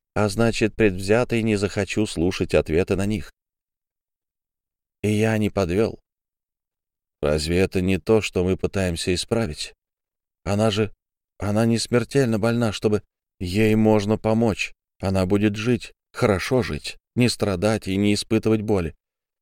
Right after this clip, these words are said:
Я не понимаю. Но я понимал, и понимание это таилось в мелочах.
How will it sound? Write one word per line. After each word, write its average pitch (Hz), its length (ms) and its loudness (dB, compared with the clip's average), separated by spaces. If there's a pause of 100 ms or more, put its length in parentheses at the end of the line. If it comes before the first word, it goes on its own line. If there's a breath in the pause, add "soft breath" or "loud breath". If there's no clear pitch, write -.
(200)
Я 101 200 4
не 110 100 4
понимаю. 117 500 0 (1300)
Но 110 140 2
я 143 180 2
понимал, 151 480 4
и 90 40 2
понимание 110 560 2
это 107 160 2
таилось 104 500 2
в 101 40 -4
мелочах. 90 640 0